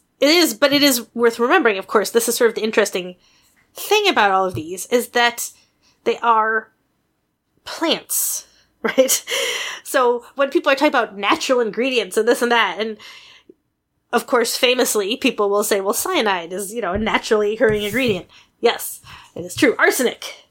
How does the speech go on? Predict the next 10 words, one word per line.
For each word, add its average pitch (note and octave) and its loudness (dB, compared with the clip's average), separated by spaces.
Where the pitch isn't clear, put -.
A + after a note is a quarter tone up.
right? A3+ 0
All A#3+ 4
of C#4 0
these B3 -10
things B3 -4
are A3+ 2
technically A3+ -4
natural G3 -2
ingredients. A3 -4
Um, G3 2